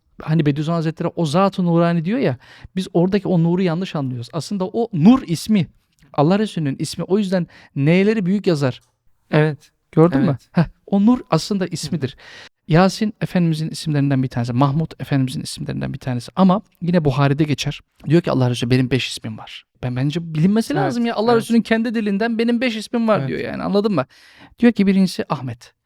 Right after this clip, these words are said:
Speaker 1: ikincisi Muhammed, üçüncüsü Mahi.
Speaker 2: Hmm.
Speaker 1: Yani girdiği yerden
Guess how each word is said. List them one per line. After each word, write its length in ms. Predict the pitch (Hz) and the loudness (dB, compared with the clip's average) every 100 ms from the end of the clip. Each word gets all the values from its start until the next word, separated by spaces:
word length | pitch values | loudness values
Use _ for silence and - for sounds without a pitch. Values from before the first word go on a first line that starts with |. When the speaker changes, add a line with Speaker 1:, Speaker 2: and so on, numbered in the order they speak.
| _ _ _ | _ _ _
Speaker 1:
ikincisi 460 | 160 - 147 - 175 - _ | -6 0 0 0 -6 -8 _
Muhammed, 420 | - 120 120 120 - - _ _ _ | -10 -6 -4 -4 -10 -20 _ _ _
üçüncüsü 580 | 139 - 143 139 - 95 - _ _ - | -4 0 0 0 0 -2 -4 _ _ -6
Mahi. 540 | 117 113 - 139 113 _ _ _ _ _ _ | -2 -2 -2 -4 -4 _ _ _ _ _ _
Speaker 2:
Hmm. 120 | - 139 | -6 0
Speaker 1:
Yani 340 | 156 170 208 113 _ _ _ - | 2 2 -2 -10 _ _ _ -4
girdiği 580 | 131 143 139 170 180 131 | 2 2 2 0 2 2
yerden 480 | 139 135 170 220 | 2 2 0 0